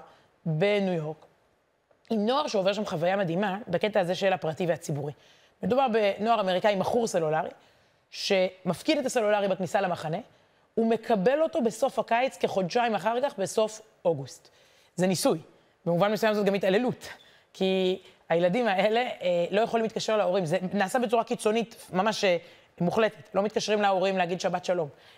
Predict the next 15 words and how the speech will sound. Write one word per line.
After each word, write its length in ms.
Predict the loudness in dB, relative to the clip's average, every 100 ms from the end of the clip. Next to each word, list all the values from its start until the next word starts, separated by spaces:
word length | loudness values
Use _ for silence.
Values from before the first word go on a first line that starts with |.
| -2
הם 80 | 2
לא 80 | 2
מקבלים 320 | 2 0 0
תמונות, 460 | -2 -2 -2 -4 -2
הם 120 | 0
לא 80 | 0
שולחים, 380 | 0 0 0
הם 60 | 0
לא 60 | 0
מתעדכנים 400 | -2 -2 0 0
בחדשות, 460 | 0 -2 -2 -2
הם 100 | 0
לא 60 | 0
עושים 160 | 0
משחקים, 420 | -4 -4 -4 -2